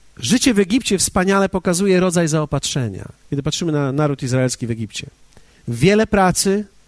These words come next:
aby przeżyć. Ale to nie było życie, to była egzystencja. Ktoś z was mówi, ja, i ja myślę, że nie jestem w Egipcie, ja jestem w Polsce, mam takie życie.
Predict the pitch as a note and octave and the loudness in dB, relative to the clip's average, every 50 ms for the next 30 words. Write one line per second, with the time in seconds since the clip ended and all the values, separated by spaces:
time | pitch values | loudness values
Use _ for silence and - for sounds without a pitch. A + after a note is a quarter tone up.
0 | _ _ - _ _ _ _ _ _ - - D3+ D3+ D3+ C#3 - - - C3 G#2+ | _ _ -20 _ _ _ _ _ _ -2 -2 0 0 0 -2 -2 -2 -2 -2 -2
1 | G2 G2 - - - - _ _ _ _ _ _ _ - - _ _ - _ _ | -4 -6 -14 -16 -20 -20 _ _ _ _ _ _ _ -20 -20 _ _ -20 _ _
2 | _ _ _ _ - C#3 C#3 D3+ D#3 D#3 D#3 D#3 C#3+ B2+ A#2 A2+ - A#2+ A#2 B2+ | _ _ _ _ -4 -2 0 0 -2 0 0 0 0 0 -2 -4 -6 -6 -6 -4
3 | C3 C3 C3 B2+ A#2 A#2 - - B2 G2+ G2 - - C#2 - - - _ _ _ | -2 -2 -2 -2 -2 -4 -2 -2 -2 -4 -4 -8 -10 -12 -16 -20 -20 _ _ _
4 | _ _ _ _ _ - _ _ - _ _ _ - _ _ _ - - _ _ | _ _ _ _ _ -20 _ _ -20 _ _ _ -20 _ _ _ -20 -20 _ _
5 | _ - _ _ - _ _ _ _ _ _ _ _ _ _ _ _ _ _ _ | _ -20 _ _ -20 _ _ _ _ _ _ _ _ _ _ _ _ _ _ _
6 | _ _ _ _ - - - D#3 C#3+ C3+ C3 C#3+ C#3+ C#3+ C3 - B2+ B2+ B2 C#3 | _ _ _ _ -20 -10 -4 -2 -2 -2 0 -2 -2 -2 -2 -4 -6 -4 -2 -2
7 | C#3 C#3 - - - B2 - - - - - _ _ - - B2+ C3 C3+ B2+ B2+ | -2 -2 -4 -6 -8 -8 -8 -8 -10 -14 -16 _ _ -10 -8 -6 -4 -2 -4 -4
8 | C3 - D3 C3+ C3+ C#3+ D#3 E3+ E3+ - D#3 C3+ B2+ A#2+ B2 A2+ - - A#2+ A#2 | -4 -6 -6 -4 -2 -2 -2 -2 -2 -4 -4 -4 -4 -6 -6 -6 -4 -4 -4 -2
9 | - C#3 B2 - - D3+ D#3+ D#3+ - - A#2 A#2 G#2+ - A2 - A#2 G#2 G#2 G2+ | -2 -4 -6 -4 -4 -4 -4 -4 -4 -6 -6 -6 -6 -6 -6 -6 -6 -6 -6 -8
10 | - - | -8 -12